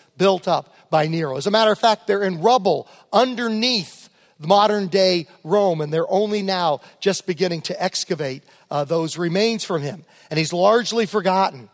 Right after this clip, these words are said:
whereas followers of Christ and their sacrifice have not been forgotten. Max Lucado writes, "Did you know that the lives of the Apostle Paul and the Emperor Nero overlapped for a short time in the city of Rome?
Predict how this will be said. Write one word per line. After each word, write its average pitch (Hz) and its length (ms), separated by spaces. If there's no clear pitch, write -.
whereas 160 280
followers 175 420
of 165 120
Christ 170 420
and 151 140
their 156 100
sacrifice 147 760
have 143 220
not 147 260
been 139 140
forgotten. 123 500
Max 180 300
Lucado 175 460
writes, 143 340
"Did 190 180
you 277 160
know 247 260
that 180 200
the 185 100
lives 196 460
of 170 100
the 180 80
Apostle 220 500
Paul 160 400
and 170 100
the 190 60
Emperor 196 240
Nero 180 560
overlapped 220 720
for 190 240
a 156 40
short - 400
time 156 440
in 196 120
the 190 80
city 208 340
of 170 120
Rome? 151 420